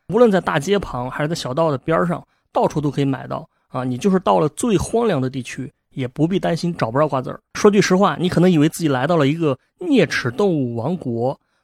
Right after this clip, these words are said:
啊，这是他的一个评价。当然了，他最后这句话说的有点刻薄，是吧？甚至有点这个种族歧视的感觉。但是确实呢，这个也是从侧面说明了，就是这些老外对于嗑瓜子儿这个事儿呢，是非常不理解的啊，甚至带有一种，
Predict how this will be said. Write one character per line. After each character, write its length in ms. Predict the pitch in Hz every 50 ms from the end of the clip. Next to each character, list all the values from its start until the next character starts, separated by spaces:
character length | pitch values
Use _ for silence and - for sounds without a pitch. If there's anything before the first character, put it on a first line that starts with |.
| _ -
啊， 140 | 123 120
这 140 | 117 - 185
是 160 | 160 160 151
他 240 | 131 - - 165 165
的 100 | 156 151
一 80 | 139 139
个 60 | 147
评 240 | - - - 147 147
价。 200 | 165 156 123 - - -
当 100 | - 208
然 60 | 208
了， 80 | 226 220
他 120 | - -
最 140 | 226 - 277
后 100 | 254 240
这 80 | 170 151
句 80 | 147
话 220 | 139 - - 147 131
说 180 | - - 175
的 60 | 165 147
有 80 | 160
点 100 | 165 147 123
刻 280 | - - - 294 226
薄， 180 | 151 143 135 -
是 120 | - -
吧？ 80 | 131 127
甚 180 | - - 190
至 60 | 175 160
有 80 | 165
点 240 | 170 170 143 131 123
这 80 | 135 151
个 80 | 139
种 160 | 127 135 123
族 100 | 120 156
歧 160 | 180 - - 214
视 160 | - - 262
的 80 | 175
感 180 | 131 131 117 123
觉。 200 | - - - - _ _ _ _ _
但 140 | - 220 -
是 60 | -
确 80 | 254
实 160 | - - 170 190
呢， 80 | 220
这 100 | - 277
个 60 | 233
也 80 | 165 135
是 40 | 170
从 240 | - - 190 202 -
侧 280 | - - - 294 294 208
面 180 | 151 139 127
说 160 | 120 - 160
明 200 | 143 131 123 120
了， 80 | 127 127
就 100 | 147 165
是 80 | 151 156 -
这 140 | - - -
些 60 | 226
老 140 | 202 147 123
外 160 | 170 190 180
对 140 | 170 185 165
于 80 | 190
嗑 140 | 190 - -
瓜 140 | 214 226 247
子 80 | 214
儿 100 | 156 117 110
这 80 | 127
个 40 | 131
事 140 | - - 165
儿 120 | 147 131
呢， 80 | 120 120 - _ _
是 280 | - - - 160 143
非 160 | 135 - 202 214
常 200 | - 170 180 190
不 100 | - -
理 160 | 208 185 233 254
解 140 | - 180 -
的 160 | - - -
啊， 160 | - - -
甚 140 | - - 226
至 60 | 208
带 160 | 202 208 196
有 140 | 175 160 156
一 80 | 165 190
种， 160 | 180 147 127